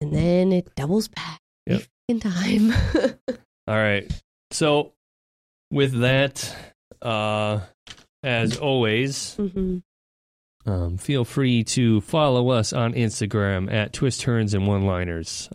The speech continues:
Speaker 2: on Twitter at T T O L Pod. Uh,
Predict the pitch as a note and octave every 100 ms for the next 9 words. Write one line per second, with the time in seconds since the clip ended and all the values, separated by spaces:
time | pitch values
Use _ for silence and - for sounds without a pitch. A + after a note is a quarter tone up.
0 | - F#2+ F2 F2 F2 F2+ - - _ _
1 | _ - D#3 - F#2 F2 F#2+ - - A#2
2 | - A#2 A#2 A2+ A2+ - B2+ B2+ - -
3 | - _ _ _ _ - G2